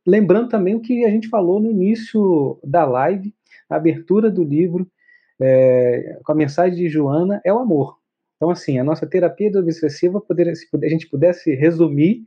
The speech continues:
e já fechar aqui, é o amor. Amar a, a todos, né? E, e aqui, é, a gente já traz assim, ó,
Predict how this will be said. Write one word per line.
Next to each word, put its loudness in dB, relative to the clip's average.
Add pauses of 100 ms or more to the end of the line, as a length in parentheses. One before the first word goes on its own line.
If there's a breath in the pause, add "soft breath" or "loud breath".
(320 loud breath)
e 4
já 6
fechar 0
aqui, -2
é 2
o 0
amor. -2
Amar -2 (460 loud breath)
a, 0
a -4
todos, 0
né? 0 (320 soft breath)
E, 2
e 4
aqui, -2
é, 0
a 2
gente -4
já -2
traz 0
assim, -2
ó, 2